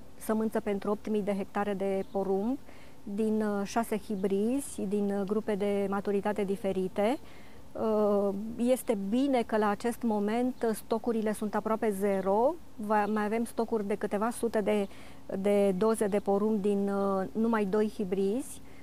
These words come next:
uh, mijlociu și semitardiv. Uh, este un lucru îmbucurător pentru noi.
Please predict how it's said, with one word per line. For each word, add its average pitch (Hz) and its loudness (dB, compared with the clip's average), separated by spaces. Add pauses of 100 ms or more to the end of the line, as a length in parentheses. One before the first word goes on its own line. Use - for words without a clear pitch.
(160)
uh, 208 2
mijlociu 214 2
și 208 -2
semitardiv. 208 0 (440)
Uh, 220 2
este 233 0
un 233 2
lucru 254 2
îmbucurător 233 0
pentru 202 0
noi. 202 2